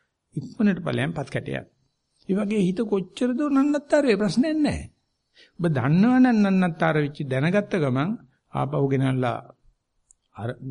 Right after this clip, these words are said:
ආරක්ෂක භූමියේ තියන්න ඒකටයි බුදු කෙනෙක් ලෝකේ පහළ වෙන්නේ. එහෙම නැත්නම් මේ ආරක්ෂක භූමියේ හිටියේ නැත්නම් තෝ මැරෙනවා තොට ඕක තමයි වෙන්නේ කියන්නේ ඕක කවුරුත් ඕනේ නැහැ. ඒකට නිකණ්ඨනාත පුත්තත් කියනවා.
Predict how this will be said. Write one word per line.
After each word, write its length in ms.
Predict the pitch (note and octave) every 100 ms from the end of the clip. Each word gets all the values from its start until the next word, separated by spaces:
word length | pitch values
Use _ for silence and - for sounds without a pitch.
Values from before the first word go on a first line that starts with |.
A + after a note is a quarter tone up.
| B2 -
ආරක්ෂක 480 | B2 D#3 F#3 - G3+
භූමියේ 400 | F#3+ F3+ E3 B2+
තියන්න 380 | D3+ D3 F#3 F#3+ F#2+ - _ _ _ _ _ _ _
ඒකටයි 480 | - E3+ - E3+ C3
බුදු 200 | A#2+ E3
කෙනෙක් 280 | A3 D#3+ C#3
ලෝකේ 280 | C3 A#2 A#2
පහළ 240 | A2+ G2 E2+
වෙන්නේ. 240 | E2 - _ _ _ _ -
එහෙම 140 | D3 D3+
නැත්නම් 340 | C3 C3 C3+
මේ 140 | B2+
ආරක්ෂක 340 | B2 C3 C3+ D3
භූමියේ 280 | C#3+ D3 C#3
හිටියේ 180 | D3
නැත්නම් 300 | C#3+ C#3 D3
තෝ 160 | C3+ D3
මැරෙනවා 460 | C3+ C3+ C3+ C#3 C#3
තොට 200 | C#3 C#3
ඕක 160 | C3+
තමයි 280 | C#3+ D3 D3
වෙන්නේ 260 | D3 E3 G3+
කියන්නේ 280 | B3 B3+
ඕක 120 | A#3+ A3
කවුරුත් 400 | F#3+ A3+ A#3+ B3
ඕනේ 240 | A3+ G3+
නැහැ. 180 | - A#2
ඒකට 260 | C3 E3 G3 E3 - _ _ _ -
නිකණ්ඨනාත 540 | C3+ D#3+ E3 F3+ E3+
පුත්තත් 240 | D#3+ E3 - D#3+
කියනවා. 360 | - B1+ -